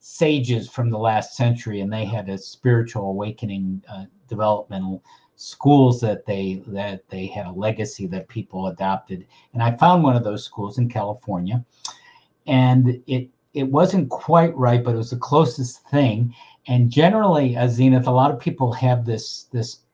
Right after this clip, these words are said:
place, and it's part of the spiritual stages that we've come to recognize and write about,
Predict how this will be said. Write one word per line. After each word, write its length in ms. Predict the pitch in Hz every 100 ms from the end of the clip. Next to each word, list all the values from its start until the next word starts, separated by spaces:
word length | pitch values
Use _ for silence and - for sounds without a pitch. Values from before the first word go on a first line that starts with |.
| _
place, 520 | - 160 139 107 -
and 80 | 107
it's 100 | -
part 240 | 185 220
of 60 | 123
the 80 |
spiritual 480 | 117 - 135 123 135
stages 520 | 190 - 131 123 113 -
that 160 | 104
we've 220 | 113 98 -
come 280 | - 117 104
to 60 |
recognize 640 | 104 110 113 107 104 95
and 120 | 92 95
write 200 | 113 117
about, 400 | - 95 98